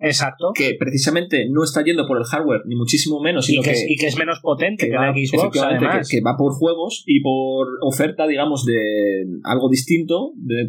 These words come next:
Speaker 2: dentro de lo que ofrecen nosotros, que son como competidores directos en, en la oferta que hacen. Nintendo, aunque es muy similar, ofrece otra cosa completamente distinta. Es, eh, a lo mejor un, un este mucho más familiar, eh, un producto que,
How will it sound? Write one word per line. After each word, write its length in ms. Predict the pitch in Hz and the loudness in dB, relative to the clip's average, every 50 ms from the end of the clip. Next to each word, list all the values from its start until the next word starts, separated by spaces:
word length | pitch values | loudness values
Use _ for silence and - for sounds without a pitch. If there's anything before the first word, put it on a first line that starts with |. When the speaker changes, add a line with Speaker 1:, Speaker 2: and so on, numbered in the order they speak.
| 120 | 0
Speaker 2:
dentro 240 | 120 135 131 131 135 | 0 0 2 2 2
de 60 | 135 | 2
lo 100 | 135 135 | 2 0
que 60 | 139 | 0
ofrecen 260 | 135 131 143 135 143 139 | 0 0 0 0 0 0
nosotros, 280 | 135 139 151 - 135 | 0 0 0 -2 -2
que 80 | 131 127 | -4 -4
son 120 | - 135 | -4 -2
como 180 | 131 135 117 107 | -2 -2 0 0
competidores 480 | 120 110 113 117 117 117 131 135 131 | -2 -2 -2 0 2 2 2 2 0
directos 460 | 127 131 127 147 143 - 127 117 - 113 | 0 0 0 0 0 -2 -6 -6 -4 -4
en, 240 | 117 123 120 117 | -4 -4 -4 -4
en 100 | - 127 | -2 -2
la 80 | 120 107 | -2 -2
oferta 300 | - - 127 123 131 120 | -2 -2 -2 -2 -2 -2
que 100 | - 127 | 0 -2
hacen. 380 | 135 143 - 107 95 95 - _ _ _ _ _ | -2 -2 -4 -6 -8 -8 -12 _ _ _ _ _
Nintendo, 600 | - 131 120 117 110 135 143 151 135 110 101 - - | -4 -2 0 0 2 2 2 2 2 0 -2 -2 -6
aunque 400 | - 120 113 107 - 104 98 98 | -6 -6 -4 -2 -2 -2 0 0
es 160 | 101 104 - | -2 -2 0
muy 140 | 117 117 110 | 0 0 0
similar, 340 | - 120 113 123 135 139 131 - - _ _ | 2 0 0 0 0 -2 -2 -6 -10 _ _
ofrece 280 | 131 123 - - 135 | -6 -4 -4 -4 -2
otra 140 | - 123 117 | -2 -2 -2
cosa 160 | 127 131 - | -2 -2 -4
completamente 420 | - 107 113 113 104 107 110 104 113 | -4 -4 -2 -2 -2 -2 -2 0 0
distinta. 440 | 110 104 - 127 120 120 - 175 247 110 | -2 0 0 -2 -2 -2 -2 -4 -4 -4
Es, 160 | 95 92 95 101 | -6 -6 -4 -2
eh, 180 | 90 107 104 | 0 0 0
a 80 | 101 98 | 0 -2
lo 140 | 101 107 107 | -4 -6 -4
mejor 240 | - 123 117 117 | -4 -2 -2 -2
un, 180 | 120 117 117 120 120 - - - - - | -2 -2 -4 -6 -6 -8 -12 -18 -14 -6
un 80 | - 135 | -2 0
este 160 | 135 135 143 | 0 2 2
mucho 180 | 143 127 123 135 | 0 0 0 -2
más 140 | 127 117 - | -4 -2 -2
familiar, 720 | 135 120 123 120 139 151 151 151 147 147 143 143 143 139 | -2 -2 0 2 2 2 2 2 0 0 0 0 0 2
eh, 460 | 127 123 123 120 120 120 117 117 117 117 117 117 113 | 2 0 0 0 -2 -2 -2 -2 -2 -4 -4 -6 -2
un 80 | 135 135 | 0 2
producto 320 | 135 135 135 131 135 135 | 4 4 4 4 2 2
que, 100 | 123 127 | 0 0